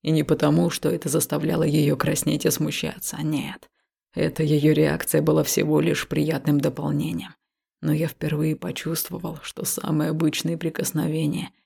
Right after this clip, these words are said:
доставляют мне куда больше удовольствия, чем самая горячая близость. Себастьян сказал бы, что я влюбился, и получил бы от меня презрительный взгляд. Просто Лира была для меня в новинку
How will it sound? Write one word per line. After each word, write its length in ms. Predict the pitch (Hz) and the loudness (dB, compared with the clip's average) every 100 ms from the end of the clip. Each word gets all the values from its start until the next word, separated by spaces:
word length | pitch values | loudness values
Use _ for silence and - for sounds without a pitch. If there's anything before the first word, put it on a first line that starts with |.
| _ | _
доставляют 640 | - 151 - - 165 165 - | -2 0 2 0 2 2 2
мне 180 | 160 | 2
куда 260 | 151 151 156 | 2 2 2
больше 400 | 147 143 - 147 | 2 -2 -2 -2
удовольствия, 680 | 147 151 156 - - 170 - _ _ | 0 0 0 -2 -4 -8 -10 _ _
чем 220 | - - | -6 -2
самая 440 | 151 - 156 151 175 | -2 -2 0 0 0
горячая 460 | 160 185 180 170 | 0 -2 -2 -2
близость. 580 | 160 156 - 214 - - _ _ _ _ _ _ _ | 0 0 -2 -4 -8 -10 _ _ _ _ _ _ _
Себастьян 640 | - - - 151 - 160 | -4 -2 2 0 2 0
сказал 360 | 147 156 135 143 | 2 2 4 4
бы, 140 | 143 | 2
что 220 | 147 - 143 | -2 0 2
я 160 | 147 | 4
влюбился, 680 | 147 147 147 185 156 - - - _ - | 4 4 2 0 -2 -6 -8 -14 _ -6
и 80 | - | -2
получил 480 | 143 139 143 147 | 2 4 4 4
бы 120 | 135 143 | 4 2
от 120 | - | 4
меня 240 | 151 143 | 4 4
презрительный 640 | 127 139 147 147 160 156 156 | 4 4 4 4 4 4 4
взгляд. 500 | 156 156 - 180 - _ _ _ _ | 4 2 0 -2 -10 _ _ _ _
Просто 360 | - - - 151 | -2 -2 0 0
Лира 260 | - - | 2 2
была 280 | - 143 139 | 2 2 2
для 180 | 143 143 | 2 2
меня 240 | 143 147 | 2 2
в 80 | 151 | 0
новинку 540 | 160 175 156 - - | -2 -2 -4 -4 -8